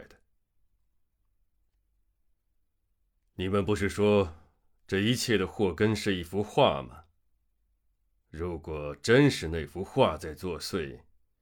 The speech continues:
我相信那幅画是没那么容易就烧掉的。鬼气极为古怪，对方之所以把它引入你的体内，除了是要害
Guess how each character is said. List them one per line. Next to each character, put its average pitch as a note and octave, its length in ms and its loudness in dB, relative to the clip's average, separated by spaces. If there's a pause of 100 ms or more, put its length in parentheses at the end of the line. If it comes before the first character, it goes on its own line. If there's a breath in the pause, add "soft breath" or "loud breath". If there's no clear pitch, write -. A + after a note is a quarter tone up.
(380)
我 D#2 160 -8
相 D#2+ 280 -6
信 C#2+ 420 -10 (760)
那 G2 120 2
幅 F2+ 200 -4
画 E2+ 200 -4
是 E2 200 -8
没 F2 340 2
那 B2 100 6
么 F2+ 140 2
容 D#2 320 -4
易 D#2 80 -6
就 D2+ 180 -10
烧 F2 380 -2
掉 B1+ 300 -10
的。 - 100 -20 (2750)
鬼 G#2 280 -2
气 A2+ 220 0
极 A2+ 300 0
为 G2 220 2
古 D2 260 -14
怪， D2 220 -12 (1120)
对 G2 180 2
方 A2+ 180 4
之 C#3 220 2
所 C#3 260 2
以 A2 120 2
把 E2 160 -6
它 F2+ 160 -4
引 D#2+ 280 -6
入 F2 200 -4
你 D#2+ 200 -8
的 F2+ 120 -6
体 - 260 -12
内， C#2 320 -8 (460)
除 C3 260 0
了 D3+ 100 6
是 G2 200 -2
要 E2 120 -2
害 E2 380 -2